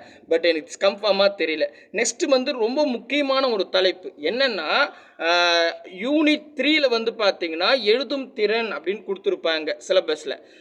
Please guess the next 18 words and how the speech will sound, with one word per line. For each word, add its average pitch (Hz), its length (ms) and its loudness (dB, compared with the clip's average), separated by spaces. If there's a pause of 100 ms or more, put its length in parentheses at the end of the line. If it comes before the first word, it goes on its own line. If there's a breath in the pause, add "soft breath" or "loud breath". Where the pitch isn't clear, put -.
அதுல 214 500 2
இந்த 247 180 -2
திணை 302 540 0
மரபு, 254 560 0
உயர்திணை, 247 720 2
அக்ரிணைலாம் 226 720 -2
இருக்குது 202 240 -4
இல்ல, 165 420 0 (180 loud breath)
இதுக்கு 208 240 -6
ரிலேட்டடா 254 440 2 (120)
செவன்த் 254 420 -2
புக்ல 247 260 -2
கொஞ்சம் 214 300 -2
இருந்துச்சு, 208 440 -6
ரொம்ப 220 440 -4
கம்மியா 240 260 0
தான் 226 180 0
இருந்துச்சு. - 380 -12